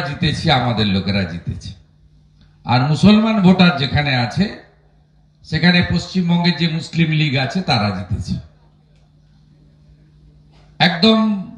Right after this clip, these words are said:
রাষ্ট্রবাদী সনাতনীদের সমর্থন আমরা পেয়েছি। এখানেও আমরা আপনাদের সমর্থনে আমরা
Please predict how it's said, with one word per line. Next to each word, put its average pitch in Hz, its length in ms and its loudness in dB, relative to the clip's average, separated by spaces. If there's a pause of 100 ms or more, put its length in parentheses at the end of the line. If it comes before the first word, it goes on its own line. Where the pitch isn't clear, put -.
(920)
রাষ্ট্রবাদী 226 680 2 (120)
সনাতনীদের 202 760 2
সমর্থন 180 420 2 (100)
আমরা 123 240 2
পেয়েছি। 85 360 -8 (2250)
এখানেও 226 460 4 (140)
আমরা 180 240 6 (1080)
আপনাদের 175 560 4 (1200)
সমর্থনে 180 720 6 (1700)
আমরা 160 340 6